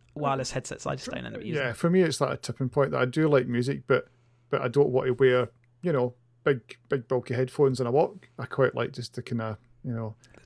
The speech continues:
Speaker 1: Yeah,
Speaker 2: Air-,
Speaker 1: the lightweight, yeah.
Speaker 2: AirPods in the ear, good enough, get good battery life out of it. Lets me do calls on it. Calls work r-, amazingly well, you know, so easily go out and have a, you know, who knew that people talk to each other? But I, but I, but if I do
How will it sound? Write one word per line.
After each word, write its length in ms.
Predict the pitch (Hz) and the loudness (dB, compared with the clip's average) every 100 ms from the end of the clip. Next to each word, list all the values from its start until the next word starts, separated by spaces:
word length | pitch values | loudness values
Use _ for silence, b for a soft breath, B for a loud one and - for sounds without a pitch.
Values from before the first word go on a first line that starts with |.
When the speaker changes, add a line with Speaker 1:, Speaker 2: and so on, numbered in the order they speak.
| - | -18
Speaker 1:
Yeah, 100 | 123 | -2
Speaker 2:
Air-, 80 | 147 | 0
Speaker 1:
the 40 | 139 | 2
lightweight, 260 | 127 160 | 2 0
yeah. 40 | - | 2
Speaker 2:
AirPods 280 | 156 143 120 | 2 2 4
in 100 | 127 | 0
the 100 | 120 117 | 2 0
ear, 320 | 120 120 117 - | 2 2 0 -4
good 120 | 160 | 0
enough, 420 | 131 120 117 110 - | 2 2 -2 -4 -4
get 180 | - - | -4 -2
good 160 | 120 | -6
battery 260 | 113 117 120 | -4 -6 -4
life 280 | 113 113 - | -4 -6 -6
out 60 | 117 | -6
of 180 | 117 | -4
it. 180 | 120 117 - _ _ _ _ | -2 -4 -6 _ _ _ _
Lets 220 | 135 - | -4 -4
me 60 | 117 | -4
do 120 | 117 | -4
calls 400 | - 113 117 110 | -4 -4 -4 -2
on 220 | 117 117 | -2 0
it. 140 | 120 - | -2 -6
Calls 340 | - 131 127 110 | -2 0 0 0
work 140 | 127 - _ 160 127 - | -4 -4 _ -10 -8 -8
r-, 120 | 135 170 | -8 -8
amazingly 480 | 123 123 120 143 135 | -2 0 0 0 0
well, 260 | 127 123 123 | 0 -2 -4
you 60 | 127 | -6
know, 80 | 117 | -6
so 360 | - 120 113 b b b b b _ | -2 -2 -4 b b b b b _
easily 260 | 143 127 | -4 -2
go 160 | 120 123 123 | -2 2 2
out 80 | 123 | 2
and 80 | |
have 140 | 107 113 | -2 -6
a, 180 | 117 120 | -6 -6
you 40 | 113 | -10
know, 100 | 110 | -6
who 180 | 147 | -4
knew 200 | 135 120 127 | 0 2 2
that 120 | 127 | 0
people 260 | - - 110 | -6 -10 -8
talk 240 | 127 120 | -6 -6
to 80 | - | -8
each 140 | 151 131 | -8 -6
other? 120 | 117 | -6
But 100 | - | -4
I, 80 | 143 117 - | -4 -4 -4
but 100 | 139 | -2
I, 120 | 123 - - | -2 -6 -4
but 80 | |
if 240 | 147 147 - | -4 -4 -6
I 40 | |
do 120 | 123 | 0